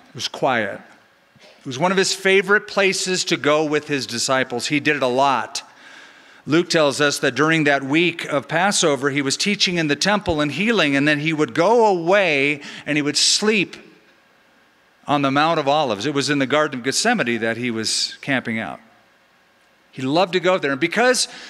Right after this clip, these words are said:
it is one of Jesus' favorite places, it has always been one of mine. And because of that,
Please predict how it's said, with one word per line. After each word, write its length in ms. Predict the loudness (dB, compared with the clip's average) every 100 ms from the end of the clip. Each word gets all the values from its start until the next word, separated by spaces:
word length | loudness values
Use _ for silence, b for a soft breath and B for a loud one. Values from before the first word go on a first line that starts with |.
| B -2
it 140 | 2
is 160 | 2 2
one 160 | 0
of 100 | 0
Jesus' 500 | 0 2 2 0 0
favorite 340 | 2 0 0 -2
places, 540 | 0 0 0 -4 -4
it 140 | -4
has 160 | -2 2
always 380 | 2 2 0 2
been 200 | -2 0
one 120 | -2
of 80 | 0
mine. 600 | 0 0 0 -2 -6 -12 -20 _ _ _ _ _ _ -20 -20 -20 -20 B B B B B B B
And 160 | -2 2
because 380 | 2 2 0 0
of 120 | 2
that, 600 | 4 4 2 -4 -20